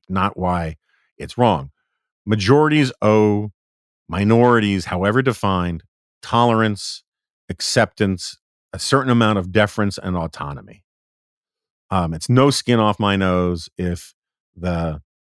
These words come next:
Amish wanna live the way they wanna live. And maybe when we have total war mobilization and they refuse to join up because they're conscientious object-, objectors, well, tough cases make for hard law. But as a general proposition,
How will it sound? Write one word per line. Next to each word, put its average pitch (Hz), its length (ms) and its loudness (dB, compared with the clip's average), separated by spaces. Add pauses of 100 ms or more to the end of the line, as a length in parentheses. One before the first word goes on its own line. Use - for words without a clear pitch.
(180)
Amish 101 380 2
wanna 92 220 -4
live 87 220 -4
the 92 60 -6
way 80 160 -8
they 78 140 -10
wanna 71 300 -12
live. 58 380 -18 (140)
And 82 200 -10
maybe 98 280 0
when 98 360 -2 (420)
we 92 140 -10
have 92 420 -6
total 135 260 4
war 135 220 4
mobilization 127 680 2
and 110 220 0
they 110 180 2 (280)
refuse 120 500 2
to 107 260 2 (100)
join 120 320 -2
up 117 160 2
because 101 260 -6
they're 101 120 -4
conscientious 107 640 -4
object-, 92 460 -4 (340)
objectors, 135 580 -2 (480)
well, 123 160 6
tough 135 260 2
cases 107 360 0
make 101 160 2
for 98 80 2
hard 92 180 2
law. - 160 -10 (140)
But 120 100 2
as 117 160 4
a 117 60 2
general 170 340 2
proposition, 139 760 0